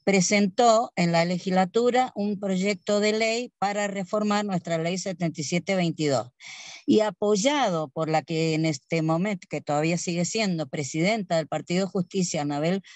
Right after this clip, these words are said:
Fernández Sagasti, muchos miembros del Frente de Todos acompañaron y votaron la ley noventa y dos cero nueve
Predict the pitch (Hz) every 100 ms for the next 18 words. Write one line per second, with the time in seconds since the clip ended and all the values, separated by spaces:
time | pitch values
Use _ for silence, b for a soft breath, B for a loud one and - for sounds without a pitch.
0 | _ 170 165 175 180 202 233 226 226 180
1 | 214 220 B B B 190 196 269 277 254
2 | 220 233 220 180 160 160 156 - 185 196
3 | 214 208 196 214 220 208 180 180 165 151
4 | 156 170 214 180 147 143 B B B -
5 | 202 196 185 226 254 269 240 233 214 185
6 | 165 165 165 165 143 175 214 233 247 240
7 | 240 247 226 214 226